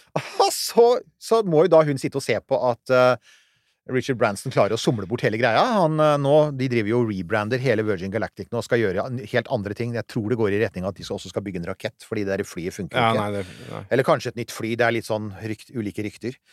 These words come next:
Speaker 1: Ehm, og så er det da at
Speaker 2: Jeg
Speaker 1: de
Speaker 2: håper hun fikk tilbake det depositumet, for å si det sånn.
Speaker 1: Ja, det håper jeg også.
Speaker 2: Ja.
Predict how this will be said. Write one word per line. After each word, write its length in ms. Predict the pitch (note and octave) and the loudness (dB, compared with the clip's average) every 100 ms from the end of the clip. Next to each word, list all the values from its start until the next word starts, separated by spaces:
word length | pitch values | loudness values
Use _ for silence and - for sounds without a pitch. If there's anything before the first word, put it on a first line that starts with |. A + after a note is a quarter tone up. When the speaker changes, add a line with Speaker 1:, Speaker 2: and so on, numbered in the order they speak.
| _ _ _ _ _ - | _ _ _ _ _ 2
Speaker 1:
Ehm, 380 | C#3+ D3+ D3 D3 - _ _ _ | 4 4 2 -4 -10 _ _ _
og 120 | E3+ | -6
så 160 | - B3 A3 | 2 6 6
er 140 | C#3+ | 6
det 20 | C3 | 4
da 80 | A#2+ C3 | 2 4
at 80 | E3 | 4
Speaker 2:
Jeg 60 | |
Speaker 1:
de 20 | F#3 | 4
Speaker 2:
håper 160 | E3+ F#3+ | 4 2
hun 80 | A3 | 2
fikk 160 | - B2+ | -2 2
tilbake 400 | B2 A#2 D#3+ D3+ D3 C3+ | 2 4 6 6 6 4
det 80 | A#2+ | 2
depositumet, 420 | A2 G2+ A2+ C#3 | -2 -6 -4 -2
for 80 | D3 | -2
å 80 | C#3 | -4
si 80 | B2+ | -4
det 80 | |
sånn. 160 | D#3 F3 _ | -6 -6 _
Speaker 1:
Ja, 140 | C#3 | 0
det 80 | D#3 | 0
håper 160 | F#3 A3 | 0 0
jeg 160 | F3+ | 0
også. 80 | F3 | 0
Speaker 2:
Ja. 80 | A#2 | -4